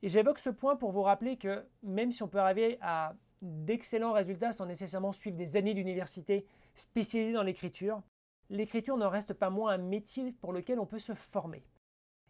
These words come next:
Et je dirais même qu'il faut avoir en tête, quand on veut écrire, de toujours progresser, de toujours apprendre de nouvelles choses, que ce soit en matière de technique d'écriture, en technique stylistique, en technique narrative, et ainsi de suite. Voilà pour cette, euh,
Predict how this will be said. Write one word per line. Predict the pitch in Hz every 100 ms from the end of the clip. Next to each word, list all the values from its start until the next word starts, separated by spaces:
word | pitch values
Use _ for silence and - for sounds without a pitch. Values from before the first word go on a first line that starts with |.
| 170
Et |
je | 147
dirais | 208 226
même | 277 269
qu'il | 220
faut | - 214
avoir | 190 175
en | 170 170
tête, | - 233 - -
quand | - 165
on | 165
veut | 160 262
écrire, | 247 - 156 151 - _ -
de | 170
toujours | - 285 277 254 -
progresser, | 220 185 190 - 165
de | 151
toujours | - 240 233
apprendre | 226 226 262 262
de | 220
nouvelles | 196 208 202
choses, | - 170 139 131 _
que | - 180
ce | 226
soit | 196 220
en |
matière | 196 196 208
de | 175
technique | - 226 214 180
d'écriture, | 196 - 208 190 202 190
en | 175 170 170 165 165 165 -
technique | 208 196 202
stylistique, | - - 202 - 202 196
en |
technique | 170 180 202 -
narrative, | 190 175 175 190 185 -
et | 202
ainsi | 156 -
de | -
suite. | - - - _ _ _ _ _ _ _ _
Voilà | 175 208 233
pour | 233 196
cette, | 220 202 202
euh, | 185 170